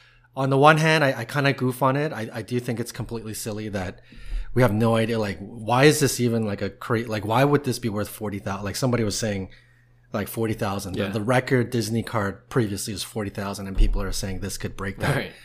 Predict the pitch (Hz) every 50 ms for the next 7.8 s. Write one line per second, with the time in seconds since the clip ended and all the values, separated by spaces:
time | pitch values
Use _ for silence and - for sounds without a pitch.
0 | - - - - 104 98 110 110 98 104 98 - - - 104 92 101 92 90 104
1 | 101 95 90 - - 87 90 123 - - - 104 87 - - - _ _ _ -
2 | _ _ - - _ - - - _ _ _ _ _ _ - - - - - -
3 | - - 110 - 127 117 104 107 - 135 131 117 - - 127 131 127 120 127 123
4 | 123 117 107 101 - - 143 143 143 139 - - 135 127 120 110 - 98 107 -
5 | - 156 170 - - 127 117 110 92 107 110 117 131 135 147 160 175 - - -
6 | _ _ _ _ _ _ _ _ _ _ - 143 127 123 120 - - - - -
7 | - - _ _ - - - _ _ _ _ - 113 110 107